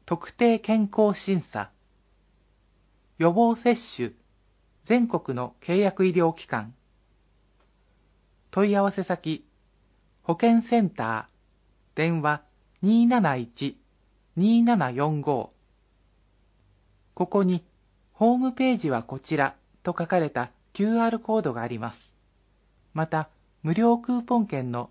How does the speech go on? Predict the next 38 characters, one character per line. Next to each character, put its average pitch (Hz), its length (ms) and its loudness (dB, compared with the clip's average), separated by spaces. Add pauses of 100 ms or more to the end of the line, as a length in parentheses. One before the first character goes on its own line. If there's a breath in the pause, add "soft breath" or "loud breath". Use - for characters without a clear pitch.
サ 220 200 -4
ン 214 80 0
プ 175 140 -2
ル 131 100 -4
が 120 180 -4
掲 143 200 -8
載 135 200 -6
さ 131 160 -8
れ 127 100 -8
て 120 160 -8
い 117 60 -10
ま 110 160 -10
す。 - 240 -20 (2750)
子 - 240 -14
宮 254 180 2
頸 247 300 2
が 147 160 2
ん 127 100 -6
予 139 140 -2
防 214 260 2
ワ 220 120 4
ク - 140 -18
チ 147 200 -8
ン 120 120 -6
の 110 220 -4 (320)
情 220 240 4
報 233 300 2
提 226 280 2
供 135 260 -2
に 117 160 -8
つ - 180 -8
い 120 100 -4
て。 110 260 -12 (1800)
子 - 220 -16
宮 254 180 0
頸 247 300 2
が 156 120 0
ん 127 160 -6